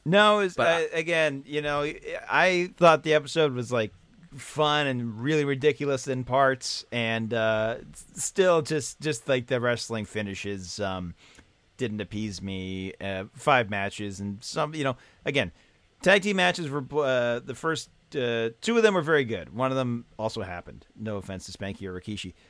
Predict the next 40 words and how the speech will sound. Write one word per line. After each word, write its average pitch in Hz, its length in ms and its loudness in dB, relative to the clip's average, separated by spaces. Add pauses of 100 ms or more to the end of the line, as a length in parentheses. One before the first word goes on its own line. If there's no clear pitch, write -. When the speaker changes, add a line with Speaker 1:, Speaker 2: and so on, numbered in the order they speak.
(200)
Speaker 1:
Um, 110 480 4 (280)
and, 123 340 0
uh, 123 380 4
I 131 160 4
am 147 120 0
looking 160 200 -4
forward, 180 280 4
Matt, 180 280 4
to - 60 -8
coming 170 180 2
back 170 180 8
on 165 80 0
another 160 260 2
SmackDown. 170 720 4 (320)
Uh, 113 440 0
I 117 160 2
am 165 160 -2
telling 165 260 0
the 113 80 -6
truth. 131 420 -6
Uh, 107 320 0
you 107 140 -4
don't 165 260 2
need 160 120 -4
to 143 80 -2
hook 127 180 -4
me 123 80 -2
up 113 140 -2
to 113 180 -4
a, 104 300 -2
uh, 101 200 -4
polygraph. 147 600 -2
In 104 80 -10
fact, 175 420 -4
I 85 320 -12
pray 143 200 -2
you 143 120 -6
don't. 82 400 -10
At 123 80 -4
least, 180 380 -2